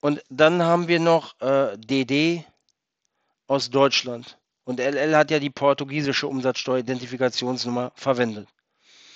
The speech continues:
Also drei Unternehmer, drei verschiedene Länder. Paragraph fünfundzwanzig b Absatz eins Nummer zwei ist erfüllt. Dann gucken wir uns den Absatz zwei an. Nummer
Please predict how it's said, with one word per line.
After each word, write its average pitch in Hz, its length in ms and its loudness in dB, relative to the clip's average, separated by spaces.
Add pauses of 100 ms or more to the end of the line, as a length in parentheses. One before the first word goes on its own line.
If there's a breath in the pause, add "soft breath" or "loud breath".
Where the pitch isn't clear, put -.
(480 soft breath)
Also 151 480 2
drei 139 480 6
Unternehmer, 135 800 0
drei 131 480 2
verschiedene 151 640 -2
Länder. 127 560 -2 (1700)
Paragraph 135 320 2
fünfundzwanzig 127 560 -2
b 151 400 -2
Absatz 131 440 -2
eins 127 540 -2 (300)
Nummer 120 280 -6
zwei 123 300 -2
ist 113 200 -4
erfüllt. 110 500 -8 (320)
Dann 156 200 6
gucken 175 280 -4
wir 180 120 4
uns 165 200 0
den 165 160 -4
Absatz 143 560 4
zwei 120 280 0
an. 170 300 -2 (840)
Nummer 147 680 -2